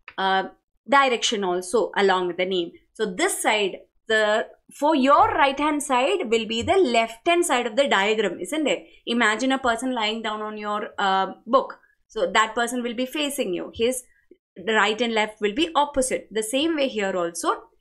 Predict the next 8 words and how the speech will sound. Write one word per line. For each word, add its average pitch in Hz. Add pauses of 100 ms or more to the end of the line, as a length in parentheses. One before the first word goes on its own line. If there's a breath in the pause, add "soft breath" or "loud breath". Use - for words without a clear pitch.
(300)
this 359
side 202
is 196
the 359
left 190
side. 226 (380)
So 269
left 214